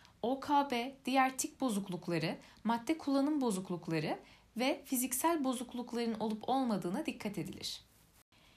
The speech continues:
Şimdi beraber tik bozukluğunun temel özelliklerini, Tourette bozukluğu, süre giden motor veya sesli tik bozukluğu ve geçici tik bozukluğu ile karşılaştırmalı olarak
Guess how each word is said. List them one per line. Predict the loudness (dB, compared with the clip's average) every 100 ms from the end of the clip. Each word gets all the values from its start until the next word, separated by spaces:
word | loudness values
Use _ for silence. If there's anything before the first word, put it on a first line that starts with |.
| -10
Şimdi | -2 0 0 6
beraber | 10 10 10 8 6 6
tik | 0 4
bozukluğunun | 4 2 0 0 2
temel | 2 2 4
özelliklerini, | 6 6 6 6 0 -2 0 0 -2 -4 -12 -20 -20 _
Tourette | 2 6 4 6
bozukluğu, | 4 4 2 0 0 0 -4 -16 -6
süre | -2 4 4
giden | 8 8 8
motor | 6 6 6 8
veya | 8 8
sesli | 6 4 2 0
tik | -2 2
bozukluğu | 4 4 2 2 2 2 -4 _
ve | 4 4 4 -2
geçici | 0 2 2 2 2
tik | 0 0 4
bozukluğu | 4 2 0 2 4
ile | 2
karşılaştırmalı | 4 2 4 4 4 2 0 2 2
olarak | 2 2 2 0 -4